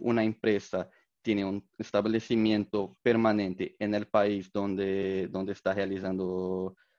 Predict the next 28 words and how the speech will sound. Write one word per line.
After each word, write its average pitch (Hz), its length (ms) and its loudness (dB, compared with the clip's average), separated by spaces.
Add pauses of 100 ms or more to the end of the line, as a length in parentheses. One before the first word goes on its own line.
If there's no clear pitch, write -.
la 98 120 -2
entrega 95 280 -4
de 98 100 -2
bienes 101 320 0
o 110 80 0
servicios, 131 800 -6 (480)
ah, 104 840 2 (220)
esta 110 300 2
renta 110 580 2
estará 104 340 -2
sujeta 101 480 -6
en 101 120 -2
el 101 100 -6
país, 95 720 -4
eh, 92 760 -2 (220)
donde 92 300 -4
está 92 340 0
ubicado 95 460 -4
el 95 60 -6
establecimiento 95 600 -6
permanente. 98 520 -6
Por 107 180 -2
ejemplo, 92 420 -4 (480)
una 110 220 2
empresa 101 1120 2
española 139 720 4
que, 110 640 0
mm, 101 220 -2